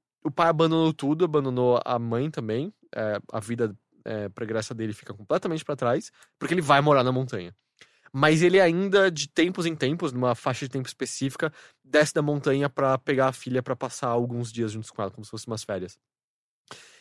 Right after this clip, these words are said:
E aí isso é meio que a narrativa dela falando sobre o quão impressionada ela ficava, que era sempre no ponto exato, o pai descia, pegava e era as coisas,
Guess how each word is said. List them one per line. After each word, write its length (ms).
E 120
aí 160
isso 160
é 20
meio 140
que 60
a 20
narrativa 460
dela 300
falando 300
sobre 580
o 60
quão 140
impressionada 320
ela 100
ficava, 340
que 100
era 80
sempre 640
no 160
ponto 360
exato, 360
o 40
pai 200
descia, 360
pegava 540
e 300
era 200
as 120
coisas, 240